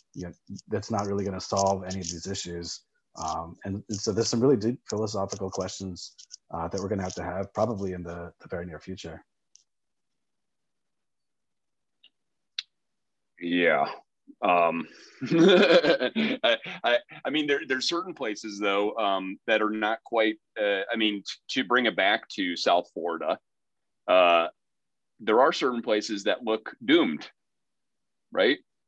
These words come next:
Speaker 2: I don't know. To me, like, so, so, um, and, and I'm just gonna say it, you know, it's like, you know, Utah and the whole Great Basin, that's where the, the, the, that's where the, um, the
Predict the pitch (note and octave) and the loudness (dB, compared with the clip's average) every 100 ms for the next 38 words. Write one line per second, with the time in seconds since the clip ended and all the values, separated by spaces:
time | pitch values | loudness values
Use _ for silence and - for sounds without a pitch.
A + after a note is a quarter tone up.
0 | _ - A#2 E3 F#3+ G#2+ F2+ A#2+ D#3 F#3 | _ 2 4 6 4 2 0 -2 0 0
1 | C3+ G#2 G#2+ _ _ - C3+ B2+ C3 _ | 2 2 0 _ _ -2 2 2 0 _
2 | - D#3 C3+ C#3 C3+ A#2+ A2+ G#2+ B2 _ | -8 0 2 2 0 -2 -2 -6 -12 _
3 | _ - C#3 C#3+ C3 D#3+ E3 - A2 - | _ -4 -4 -2 -2 -2 -2 -2 -2 2
4 | E3 C3 F2+ - A2+ A#2+ A#2+ G#2+ G2 _ | 6 6 4 -4 -4 -4 0 0 -2 _
5 | A#2 A2+ G#2+ G#2+ C3+ D#3 C3 C3 A#2 F#2 | -2 0 0 0 2 6 6 6 4 -2
6 | C#3+ D3 - A#2+ - F#2 G#2+ - D#3+ C3 | -2 -2 -4 -6 -6 -6 -4 0 2 4
7 | B2 - A#2+ G2+ F#2 - _ A2+ - A2+ | 2 2 -2 0 -2 -4 _ -6 -6 -2
8 | G#2 G#2+ - A2 - B2 A#2 G#2+ G2+ G2 | 2 2 4 4 4 2 4 2 2 2
9 | G2 G2 F2+ F2 F2 _ _ _ G2+ G2 | 2 0 -2 -2 -6 _ _ _ -6 2
10 | F#2 F#2 F2+ F2 | 6 6 6 6